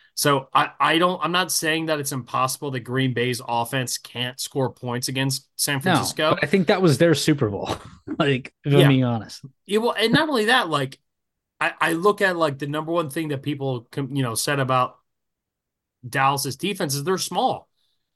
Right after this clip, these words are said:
Speaker 1: right? Aaron Jones can, can run, you can run the ball against Dallas. Philly was able to do that. Miami was able to do that.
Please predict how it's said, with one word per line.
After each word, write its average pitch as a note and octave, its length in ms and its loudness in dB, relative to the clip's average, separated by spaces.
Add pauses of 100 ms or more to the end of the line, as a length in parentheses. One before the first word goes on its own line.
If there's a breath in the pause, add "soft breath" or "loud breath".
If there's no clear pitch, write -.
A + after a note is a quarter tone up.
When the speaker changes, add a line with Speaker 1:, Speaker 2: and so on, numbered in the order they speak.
Speaker 1:
right? D3+ 340 0
Aaron G3 280 2
Jones G3 400 0
can, F3+ 240 -4
can E3+ 220 -4
run, D3+ 420 0
you F3+ 80 -8
can A3 180 -2
run F#3+ 160 2
the G#3 80 0
ball F#3 200 -2
against E3+ 300 -8
Dallas. D#3 520 -2
Philly C#3+ 220 -4
was E3 160 -4
able E3+ 200 -2
to D3+ 60 -10
do D#3+ 140 -2
that. D#3 220 0
Miami C3+ 400 -4
was E3+ 140 -4
able F3 200 -2
to E3 80 -4
do D3 180 -2
that. D3 280 -2